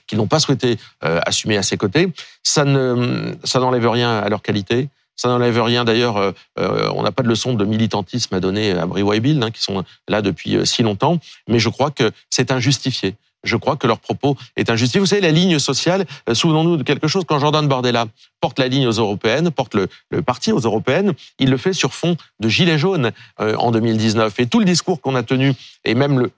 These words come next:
le parcours de Jordan Bardella, euh, son parcours, euh, qu'il a rappelé hier, euh, enfant, euh, élevé par une mère, euh, dans la difficulté sociale, euh, je crois, euh, est clair sur,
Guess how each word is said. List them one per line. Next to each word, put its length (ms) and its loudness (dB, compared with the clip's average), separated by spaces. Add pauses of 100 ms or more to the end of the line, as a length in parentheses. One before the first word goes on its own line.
le 80 -2
parcours 380 0
de 80 -2
Jordan 260 0
Bardella, 380 0 (320)
euh, 100 0
son 160 -2
parcours, 480 0
euh, 60 -4 (180)
qu'il 140 0
a 40 2
rappelé 280 0
hier, 360 0 (280)
euh, 560 0
enfant, 500 0
euh, 60 -2 (200)
élevé 280 0
par 160 -2
une 140 2
mère, 360 0 (220)
euh, 120 0
dans 200 0
la 100 0
difficulté 600 0
sociale, 480 0 (340)
euh, 240 0
je 120 0
crois, 340 0
euh, 100 0
est 180 0
clair 320 0
sur, 320 0